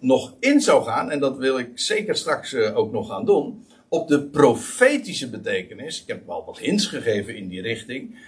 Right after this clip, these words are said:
maar op de profetische betekenis van deze gebeurtenis. Ik bedoel, het heeft ooit, eh, plaatsgevonden, eh,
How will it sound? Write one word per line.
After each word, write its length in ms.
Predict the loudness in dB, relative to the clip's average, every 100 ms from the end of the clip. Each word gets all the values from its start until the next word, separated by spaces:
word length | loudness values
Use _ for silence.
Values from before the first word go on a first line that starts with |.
| -8
maar 220 | -4 -4
op 140 | -4 -8
de 100 | -6
profetische 760 | 2 2 4 2 2 2 -2
betekenis 560 | -4 -2 -2 -2 -6 -4
van 300 | -2 -4 -6 0
deze 380 | 2 2 0 -4
gebeurtenis. 600 | 4 6 6 2 -12 -12
Ik 180 | -18 _
bedoel, 240 | -2 0
het 140 | 0
heeft 360 | 2 2 0 -10 _ _
ooit, 420 | 4 4 2 -8 -18 _ _ _ -6
eh, 160 | -6 -4
plaatsgevonden, 1000 | 0 2 2 -2 2 2 4 2 0 -4 -10 _ -20 -14 -4
eh, 180 | -2